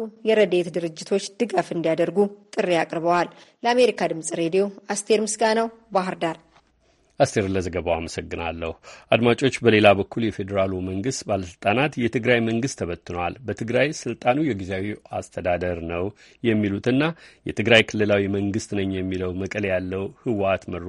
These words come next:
Speaker 2: ባለስልጣን ቃል አቀባይ አቶ ጌታቸው ረዳ በበኩላቸው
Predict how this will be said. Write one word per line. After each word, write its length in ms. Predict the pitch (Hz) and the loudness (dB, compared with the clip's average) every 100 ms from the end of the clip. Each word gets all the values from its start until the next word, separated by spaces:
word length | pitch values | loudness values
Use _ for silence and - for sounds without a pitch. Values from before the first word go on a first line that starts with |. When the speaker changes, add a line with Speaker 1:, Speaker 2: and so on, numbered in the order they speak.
| 90 | -6
Speaker 2:
ባለስልጣን 680 | 87 87 - 101 131 165 | -4 -6 -10 -2 0 0
ቃል 180 | - 90 | -4 -6
አቀባይ 460 | 85 - 90 107 131 - _ _ | -6 -10 -6 -2 -4 -6 _ _
አቶ 100 | - 95 | -14 -10
ጌታቸው 460 | 80 - 87 - 98 | -10 -4 -4 -2 -2
ረዳ 240 | 107 107 143 165 _ _ - | -2 2 0 0 _ _ -4
በበኩላቸው 680 | 117 110 113 117 113 143 | -2 -2 4 4 4 -2